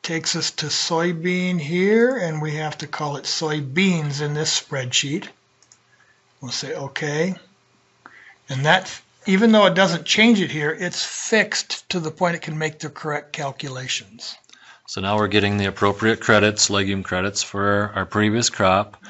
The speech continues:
Speaker 2: So we have our soil test values entered in there. Now let's, um,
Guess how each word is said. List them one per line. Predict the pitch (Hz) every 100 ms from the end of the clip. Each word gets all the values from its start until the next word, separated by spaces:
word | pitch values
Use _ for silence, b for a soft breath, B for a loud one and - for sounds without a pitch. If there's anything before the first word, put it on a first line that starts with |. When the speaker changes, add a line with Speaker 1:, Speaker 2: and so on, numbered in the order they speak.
| B B B B
Speaker 2:
So | - 98
we | 92
have | 98 107
our | 104
soil | - 113
test | 110 117 117 - -
values | - 107 110 113 110 104 107 -
entered | 107 107 110
in | 110 110
there. | 113 113
Now | 110 101
let's, | 101 101 - - -
um, | 98 98 95 90 92